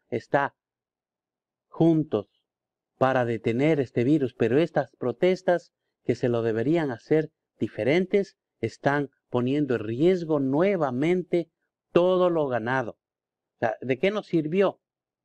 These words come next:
estar casi un mes en cuarentena dentro de los hogares, eh, tratando de no infectarse,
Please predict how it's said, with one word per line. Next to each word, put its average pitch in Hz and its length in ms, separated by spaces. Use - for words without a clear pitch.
estar 151 580
casi 160 440
un 175 220
mes 202 340
en 175 140
cuarentena 160 640
dentro 175 420
de 156 80
los 143 160
hogares, 151 520
eh, 139 320
tratando 175 600
de 151 100
no 165 140
infectarse, 160 800